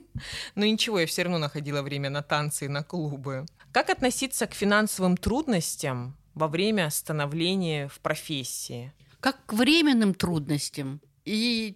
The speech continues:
Speaker 2: тем больше будут цениться все ваши достижения, потому что вы сами испытали, как было и как стало, и почему вы стали зарабатывать больше, намного больше, потому что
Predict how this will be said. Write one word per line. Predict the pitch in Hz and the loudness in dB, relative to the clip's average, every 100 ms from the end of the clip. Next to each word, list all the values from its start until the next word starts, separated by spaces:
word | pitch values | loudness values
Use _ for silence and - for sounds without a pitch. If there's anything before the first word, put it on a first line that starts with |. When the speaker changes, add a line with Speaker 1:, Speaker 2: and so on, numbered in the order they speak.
| - | -2
Speaker 2:
тем | 233 226 | 2 2
больше | 196 254 269 - | 4 2 2 0
будут | 214 202 220 214 | 0 0 0 -2
цениться | - 226 214 220 - 196 | -2 0 2 2 0 -2
все | - 226 | 0 0
ваши | 208 202 180 196 | 2 2 0 -2
достижения, | 170 196 - 208 170 233 294 247 160 147 - _ _ - | 0 2 2 2 4 6 6 6 2 0 -10 _ _ -4
потому | 180 202 | 0 2
что | 185 - | 2 0
вы | 190 240 | 2 2
сами | 214 - 214 247 269 220 - | 2 2 4 6 4 0 -2
испытали, | 180 - - - 170 147 143 - | -4 -4 -6 0 2 2 -2 -6
как | - 208 262 - - _ _ | 2 4 4 -2 -18 _ _
было | 175 160 175 170 165 165 - - | -4 0 2 2 0 -2 -14 -6
и | - | -4
как | - 202 226 - - | -2 0 0 0 -6
стало, | - - - 165 151 156 - - - 202 | -6 -2 2 2 2 -2 -6 -14 -14 -6
и | 220 | 0
почему | - 226 - 214 220 302 285 | 2 2 2 4 6 6 4
вы | 196 208 | 2 2
стали | 202 214 202 | 4 4 4
зарабатывать | 196 196 196 196 196 180 180 180 | 4 4 4 2 0 -2 -2 -4
больше, | 156 165 220 202 - 180 | -2 4 6 4 2 0
намного | 185 185 180 214 202 175 | 2 2 2 4 4 2
больше, | 160 170 160 - - | 0 0 -2 -4 -2
потому | - 202 | 2 2
что | 196 - 185 | 0 0 -2